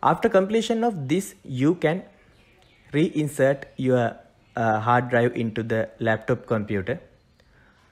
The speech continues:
Now I think your mission is completed. You can insert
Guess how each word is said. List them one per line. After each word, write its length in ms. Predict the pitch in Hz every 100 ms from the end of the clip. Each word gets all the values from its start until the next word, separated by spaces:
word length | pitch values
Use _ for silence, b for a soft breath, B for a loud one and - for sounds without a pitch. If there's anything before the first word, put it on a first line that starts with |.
| b _ _ _ -
Now 240 | 139 190
I 140 | 139 151
think 340 | 143 165 - _ _ _ _ b b b b b _ _
your 400 | 135 143 147 - -
mission 380 | 131 123 135 135 -
is 220 | 135 -
completed. 680 | - 120 143 131 113 131 - B B B B B B _ _ _ -
You 160 | 135 139
can 280 | 135 143 - _ _ -
insert 640 | 135 127 - 131 131 -